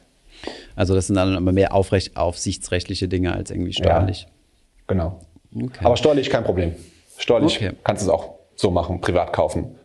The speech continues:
Speaker 2: mit einem
Speaker 1: Privat
Speaker 2: Zusatz für
Speaker 1: kaufen,
Speaker 2: die
Speaker 1: an die Firma übertragen
Speaker 2: Ja.
Speaker 1: und
Speaker 2: Ja.
Speaker 1: also verkaufen quasi zum
Speaker 2: Ja.
Speaker 1: aktuellen Kurs mit einem Kaufvertrag und
Speaker 2: Ja,
Speaker 1: dann ist es
Speaker 2: kannst du machen.
Speaker 1: sauber. Okay,
Speaker 2: Perfekt,
Speaker 1: cool.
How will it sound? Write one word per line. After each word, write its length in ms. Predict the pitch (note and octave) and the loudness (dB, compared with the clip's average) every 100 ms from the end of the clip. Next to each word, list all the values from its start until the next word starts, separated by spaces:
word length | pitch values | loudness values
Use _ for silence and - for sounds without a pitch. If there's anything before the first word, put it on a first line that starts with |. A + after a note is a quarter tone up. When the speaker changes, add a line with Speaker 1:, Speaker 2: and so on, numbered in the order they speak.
| - | -6
Speaker 2:
mit 160 | A2 | -2
einem 80 | A2 | -2
Speaker 1:
Privat 320 | F#2 G#2+ A2+ | 0 0 0
Speaker 2:
Zusatz 60 | - | 2
für 60 | A2+ | 2
Speaker 1:
kaufen, 100 | G2 | 4
Speaker 2:
die 60 | |
Speaker 1:
an 60 | G2+ | 2
die 80 | G2 | 0
Firma 240 | - A2 | 2 2
übertragen 720 | G#2+ F#2+ - F2+ F2+ F#2+ F#2+ - | 2 0 0 0 0 0 -2 -6
Speaker 2:
Ja. 80 | F#2 | -6
Speaker 1:
und 320 | F#2 F2+ F2+ | -4 -4 -4
Speaker 2:
Ja. 60 | |
Speaker 1:
also 140 | F2 F2 | -4 -6
verkaufen 440 | - - F2 E2 | -8 -4 -4 -4
quasi 300 | F2 F2 F2 | -4 -4 -2
zum 160 | - A#2+ | 2 2
Speaker 2:
Ja. 60 | |
Speaker 1:
aktuellen 380 | - - A2 G#2+ | 2 2 4 4
Kurs 440 | G2+ A#2 A2+ G#2+ - | 4 4 4 2 -4
mit 160 | G#2 | -2
einem 120 | G#2 | -2
Kaufvertrag 760 | G2 F#2+ F#2+ F#2+ - F2+ F2+ - _ _ _ _ - | 0 0 0 -2 -2 -2 -4 -8 _ _ _ _ 0
und 60 | - | 2
Speaker 2:
Ja, 60 | |
Speaker 1:
dann 100 | F2+ | 2
ist 60 | F2 | 0
es 40 | |
Speaker 2:
kannst 140 | A#2+ A2+ | -2 0
du 40 | |
machen. 140 | E2 | 2
Speaker 1:
sauber. 500 | F2 E2 - _ - | 0 -4 -10 _ -10
Okay, 160 | C#3+ - | -8 -4
Speaker 2:
Perfekt, 260 | A2+ - - | -2 -2 -2
Speaker 1:
cool. 120 | F#2+ | -10